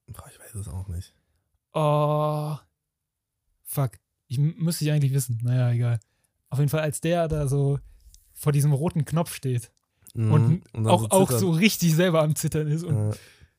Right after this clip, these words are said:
Speaker 2: Alter, ich war da auch im Kino, was ich so, war ich so an meinem Sitz gefesselt.
Speaker 1: Ja,
Speaker 2: Und
Speaker 1: Mann,
Speaker 2: ich
Speaker 1: war, ich war auch so gottlos nervös. Wie gesagt, es war so richtig so, boah, scheiße, das war so ein Höhepunkt de-, des Films auch einfach, äh,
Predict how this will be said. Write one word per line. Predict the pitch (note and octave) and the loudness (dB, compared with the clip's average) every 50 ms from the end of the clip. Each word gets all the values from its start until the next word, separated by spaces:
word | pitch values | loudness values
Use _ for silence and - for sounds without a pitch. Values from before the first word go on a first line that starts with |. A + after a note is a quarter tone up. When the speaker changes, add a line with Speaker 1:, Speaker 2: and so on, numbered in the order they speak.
| _ _ _ _ _ _ _ _ - | _ _ _ _ _ _ _ _ -12
Speaker 2:
Alter, | C#3 C#3 - C3+ B2 A#2 - _ _ _ _ _ _ | -10 -8 -6 -6 -6 -6 -8 _ _ _ _ _ _
ich | - B2 A2 | -10 -8 -4
war | C3+ B2 | -4 -4
da | B2+ | -4
auch | - - B2 G#2+ G#2 - - - | -2 -4 -4 -4 -6 -10 -8 -6
im | C3+ B2+ | -4 -4
Kino, | A2+ - C#3 C3+ B2+ B2 A2 B2 | -2 -2 -2 -2 -2 -2 -4 -4
was | B2 A#2 | -2 -2
ich | B2 A#2 A2+ | -2 -2 -4
so, | C#3+ D3 D3 C3 C3 D3+ - - | -6 -12 -16 -16 -16 -18 -20 -20
war | D3+ D3+ C#3 C#3 | -16 -12 -10 -10
ich | C3+ B2 - | -8 -8 -8
so | C#3+ E3 - | -8 -8 -8
an | - D#3 D3+ | -6 -4 -2
meinem | D3+ D#3 D3+ D3 C#3 | -2 0 0 0 -2
Sitz | C3+ D#3 - - | -2 -4 -6 -8
gefesselt. | - C3+ - - C#3+ B2+ C#3 D3+ D#3 D3+ - | -10 -8 -6 -4 -4 -4 -4 -4 -6 -6 -4
Speaker 1:
Ja, | A#2+ A#2+ | -4 -2
Speaker 2:
Und | A#2+ | 0
Speaker 1:
Mann, | B2+ C3 C3 | 0 0 0
Speaker 2:
ich | |
Speaker 1:
war, | B2+ B2+ G#2 B2 | 0 -2 -2 -2
ich | B2 | -2
war | C#3 B2+ | -2 -2
auch | C3 B2+ | -2 -4
so | - C3+ C3 | -4 -6 -4
gottlos | A#2+ C3+ C#3+ C3+ C#3 B2+ | -4 -4 -4 -4 -4 -4
nervös. | - C#3 B2+ A#2+ C3+ D3+ C#3+ D3 E3+ D#3+ - - | -2 -4 -4 -2 -2 -2 -2 -2 -2 -4 -8 -12
Wie | - - | -8 -6
gesagt, | A#2+ A#2 A#2+ A2+ A#2 | -4 -4 -2 -2 -2
es | B2 B2+ | -2 -2
war | B2 B2 | -2 -2
so | B2+ | -2
richtig | B2 C#3+ D3 - C3+ B2+ | -4 -4 -4 -2 -2 -2
so, | - B2 A#2 - | -2 -2 -4 -6
boah, | - A2 A2 G#2+ A2 | -6 -12 -10 -6 -4
scheiße, | - - - D3 D#3+ - - A#2 | -4 -4 -4 -4 -4 -4 -2 -2
das | B2 A#2 - | -2 -2 -2
war | C#3+ C3+ B2+ | -2 -2 -2
so | C3+ D#3 | -2 -4
ein | - - C3 B2+ B2 B2 B2+ - - | -4 -4 -4 -2 -4 -4 -6 -8 -6
Höhepunkt | B2+ C3 D#3 E3 D#3 C3+ - - C3 C3 B2+ - - | -2 0 0 0 0 0 -2 -4 -2 -2 -4 -4 -8
de-, | G#2 - - A#2+ A#2+ | -12 -8 -6 -6 -4
des | A2 A#2 A#2 - | -4 -4 -4 -4
Films | - - C3 C3+ B2+ - - | -2 -2 -2 -2 -2 -4 -6
auch | - G#2+ | -8 -6
einfach, | F#2 D2+ G2+ G2+ G#2+ G#2+ A2 - _ _ _ _ - _ _ _ _ - - | -6 -6 -4 -4 -4 -4 -6 -8 _ _ _ _ -20 _ _ _ _ -18 -12
äh, | - - - - - | -10 -10 -8 -10 -10